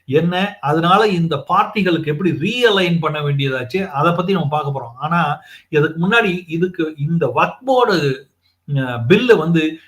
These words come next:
எடுத்தது, வக்ஃப் போர்டை கலைச்சதுனால பாரதத்துல என்ன மாதிரி எஃபெக்ட் வரும்,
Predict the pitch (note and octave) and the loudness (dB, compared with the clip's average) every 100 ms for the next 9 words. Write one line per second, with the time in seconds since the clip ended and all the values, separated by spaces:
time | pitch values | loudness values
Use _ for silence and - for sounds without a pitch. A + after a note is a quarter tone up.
0 | - C#3 G#3 G3 G#3 D3 A#2+ B2+ C3+ A2+ | 0 4 4 4 4 4 0 -4 -6 -2
1 | D3+ D#3+ B3 A#3+ F#3+ D#3+ G3+ G3 F#3+ C#3+ | -2 -2 2 2 2 0 -2 0 -2 -2
2 | B2 D3+ A#2+ A2+ D#3 A#3 C4+ C4+ A#3+ G3 | -2 -4 -4 -2 4 6 8 6 2 0
3 | G3 D#3 E3 A#3 A3+ G#3 E3 D3+ F3+ C#3+ | 0 0 0 0 0 0 0 0 -2 -2
4 | F3 G#3 - D3 B2 B2+ A2 | -2 -4 -2 -2 -2 -4 -8